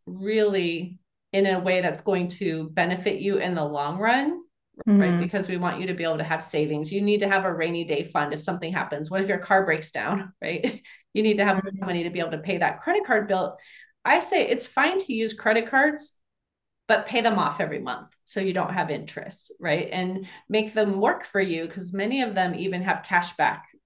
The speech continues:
Speaker 1: right? Whether it's, even if it's only one percent, if you then apply that to your actual statement balance, it reduces what you owe. It gives you time to actually pay that bill so you can manage your money and use it
Speaker 2: Mm-hmm.
Speaker 1: effectively.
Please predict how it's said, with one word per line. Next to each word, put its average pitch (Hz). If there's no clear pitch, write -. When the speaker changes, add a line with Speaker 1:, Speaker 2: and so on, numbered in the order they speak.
Speaker 1:
right? 170
Whether 180
it's, 175
even 262
if 302
it's 294
only 214
one 175
percent, 143
if 202
you 208
then 202
apply 180
that 180
to -
your 180
actual 175
statement 165
balance, 226
it -
reduces 175
what 160
you 156
owe. 196
It 180
gives 185
you 160
time 170
to 190
actually 170
pay 175
that 180
bill 170
so 175
you 180
can 160
manage 170
your 247
money 302
and 175
use 180
it 202
Speaker 2:
Mm-hmm. 160
Speaker 1:
effectively. 233